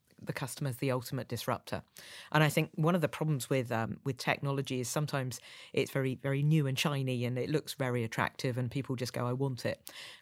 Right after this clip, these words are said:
Chatbots are a classic example. The, the number of people that go, "I want a chatbot,"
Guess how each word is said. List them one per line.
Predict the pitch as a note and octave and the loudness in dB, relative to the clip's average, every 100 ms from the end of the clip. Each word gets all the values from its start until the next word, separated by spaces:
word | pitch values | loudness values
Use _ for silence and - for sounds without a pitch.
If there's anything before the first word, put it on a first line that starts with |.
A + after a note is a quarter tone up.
| _ - - | _ -20 8
Chatbots | A3 - F3+ - C3 | 10 10 8 6 4
are | |
a | A2+ | 2
classic | - B2 - - | 4 4 2 -4
example. | B2 C#3 C3 A#2 B2+ | -2 0 0 -2 -4
The, | C3 | -2
the | C3 - | 0 0
number | C#3+ C#3+ C3+ | 2 2 -2
of | |
people | - C#3 C3 | 0 -2 0
that | B2+ - | -2 0
go, | B2 A2+ | 2 2
"I | B2+ | 2
want | B2+ A#2+ | 0 -4
a | |
chatbot," | - B2 - B2 A2+ - - | -4 -4 -2 -2 -4 -6 -12